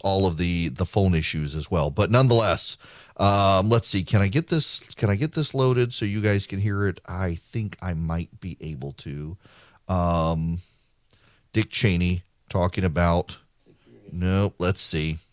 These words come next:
I'm sorry, folks. I, I can't get it done. We're, I, I'm just, uh, my computer is having some real issues today for reasons and, and the, the call screening stuff, but we're working on it. Um,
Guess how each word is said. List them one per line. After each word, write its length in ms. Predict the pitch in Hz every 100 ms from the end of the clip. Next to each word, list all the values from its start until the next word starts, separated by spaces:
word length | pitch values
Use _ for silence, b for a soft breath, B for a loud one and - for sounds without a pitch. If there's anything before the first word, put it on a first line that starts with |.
| _ -
I'm 180 | 117
sorry, 280 | 98 80 82
folks. 220 | 85 98
I, 120 | 92 -
I 60 | 87
can't 240 | - 82
get 120 | 87
it 80 | 71
done. 220 | 82 80
We're, 220 | 92 92 - -
I, 140 | 104
I'm 140 | 95 95
just, 260 | 95 -
uh, 360 | 110 110 127 -
my 220 | 120 113
computer 460 | - 104 147 120 92
is 80 |
having 280 | 104 90 87
some 400 | - 90 78 78 b b b b -
real 300 | 117 139 110
issues 380 | 107 101 85
today 320 | - 80 78 82
for 280 | 92 85
reasons 800 | 82 101 104 98 95 95 92 82
and, 200 | 85 82
and 420 | 80 82 82 82 87
the, 180 | 87
the 120 | 87 95
call 240 | 135 110
screening 420 | - 110 101 98
stuff, 540 | 87 107 90 85 - -
but 240 | 98 80 -
we're 120 | 92 92
working 300 | 104 98 80
on 160 | 76
it. 160 | 101 - B B B B
Um, 500 | 107 110 110 107 110